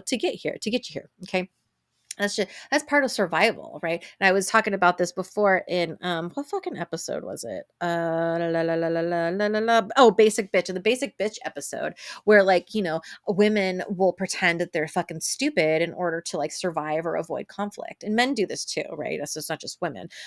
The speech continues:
but there's been a huge history from, like, the fucking dark ages of, like, women pretending to be stupid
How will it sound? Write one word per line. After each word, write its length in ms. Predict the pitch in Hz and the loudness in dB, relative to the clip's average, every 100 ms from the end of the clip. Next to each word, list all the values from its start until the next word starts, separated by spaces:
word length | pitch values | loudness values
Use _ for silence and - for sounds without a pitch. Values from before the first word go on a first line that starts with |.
| - | 0
but 80 | |
there's 140 | 202 202 | 2 2
been 120 | 175 | 0
a 180 | 160 - | -4 -6
huge 380 | - 233 - - | -6 -4 -4 0
history 400 | 208 - 143 147 | 0 0 -8 -10
from, 160 | 151 | -8
like, 180 | 143 - | -10 -8
the 80 | 139 | -8
fucking 300 | 151 - 139 | -8 -8 -2
dark 240 | 147 156 - | 2 2 0
ages 300 | 143 143 143 | -6 -4 -4
of, 120 | 143 | -4
like, 160 | 143 - | -6 -4
women 380 | 160 196 196 180 | -2 0 -2 -2
pretending 400 | 180 185 185 170 | -4 -4 -2 -2
to 60 | |
be 120 | 160 | -4
stupid 640 | 151 - 277 302 139 151 | -6 -2 -2 0 2 2